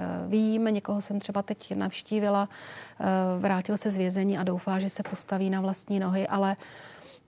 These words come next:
ale ty cesty dostat se nahoru, ehm, těch je málo. Eh, nedávno, eh, tady byla na, na Č T reportáž o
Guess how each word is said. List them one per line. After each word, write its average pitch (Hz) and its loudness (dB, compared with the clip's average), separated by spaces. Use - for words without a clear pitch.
ale 196 6
ty 226 8
cesty 226 2
dostat 202 2
se 233 0
nahoru, 185 4
ehm, 185 0
těch - -2
je 214 2
málo. 190 4
Eh, 196 2
nedávno, 214 4
eh, 202 2
tady 208 2
byla 202 2
na, 190 0
na 190 -2
Č 202 -4
T 202 0
reportáž 196 -2
o 185 -2